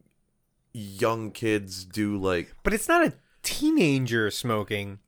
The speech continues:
Speaker 2: That kid was, like,
Speaker 1: He
Speaker 2: ten
Speaker 1: was an
Speaker 2: years
Speaker 1: actual
Speaker 2: old.
Speaker 1: child, yeah.
Speaker 2: At the oldest, ten years old, smoking the cigar.
Speaker 1: I mean, I don't have a problem with it. <laughs>
Speaker 2: No, I
Speaker 1: Which
Speaker 2: Again,
Speaker 1: might be a weird thing to say,
Speaker 2: th-, I
Speaker 1: but
Speaker 2: thi-, well, sure.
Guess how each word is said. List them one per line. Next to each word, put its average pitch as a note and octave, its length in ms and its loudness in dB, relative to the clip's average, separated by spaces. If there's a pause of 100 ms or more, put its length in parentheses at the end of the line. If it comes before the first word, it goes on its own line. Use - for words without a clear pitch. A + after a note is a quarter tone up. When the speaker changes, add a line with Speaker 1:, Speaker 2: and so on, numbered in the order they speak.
(120)
Speaker 2:
That A3+ 240 2
kid C#4+ 240 0
was, D#3+ 220 4
like, G#2+ 240 2
Speaker 1:
He F3+ 80 4
Speaker 2:
ten G3+ 100 8
Speaker 1:
was E3 100 8
an D#3 100 8
Speaker 2:
years C#3 100 6
Speaker 1:
actual B2 180 4
Speaker 2:
old. G#2 220 0
Speaker 1:
child, G2 560 2
yeah. F#2+ 240 4 (120)
Speaker 2:
At F3+ 280 2
the F3 260 -6
oldest, E3 500 4
ten C3+ 200 -4
years A2+ 240 -4
old, G#2 200 -2
smoking A2 420 -4
the G#2 80 -6
cigar. G2 460 -4 (560)
Speaker 1:
I D#3 60 -4
mean, C3+ 240 -4
I A#2 80 -2
don't B2 140 -4
have G2+ 100 -6
a E2 60 -14 (100)
problem G2 380 -6
with A2 120 -10
it. - 240 -6
<laughs> - 0 - (280)
Speaker 2:
No, G#3 120 0
I E3 160 -2 (280)
Speaker 1:
Which - 380 -2 (160)
Speaker 2:
Again, D3 140 4
Speaker 1:
might B3 100 8
be F3 60 6
a F3 80 8
weird C#3+ 280 4
thing D3 220 2
to D3 100 4
say, C#3 460 -4
Speaker 2:
th-, F3 120 -2
I - 20 -4
Speaker 1:
but F3 180 4
Speaker 2:
thi-, G3+ 60 4 (200)
well, C3+ 460 4
sure. A2 460 0